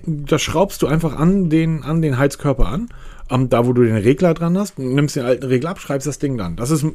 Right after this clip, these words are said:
ist analog. Also da, du kannst da Einstellungen machen. Diese Teile, neunzehn Euro, die haben eine Fensterkipperkennung.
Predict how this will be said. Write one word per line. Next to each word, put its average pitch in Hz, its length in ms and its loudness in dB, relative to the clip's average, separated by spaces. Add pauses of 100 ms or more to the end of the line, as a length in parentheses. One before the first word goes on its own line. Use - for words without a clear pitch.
ist - 300 -2
analog. 131 580 0
Also 113 160 -4
da, 135 160 2
du 127 220 -6
kannst 160 260 0
da 101 100 -2
Einstellungen 90 560 -2
machen. 82 240 -8 (580)
Diese 160 500 4
Teile, 165 400 -2
neunzehn 156 560 2
Euro, 120 380 2
die 135 140 0
haben 202 180 0
eine 117 160 -2
Fensterkipperkennung. 113 1120 -4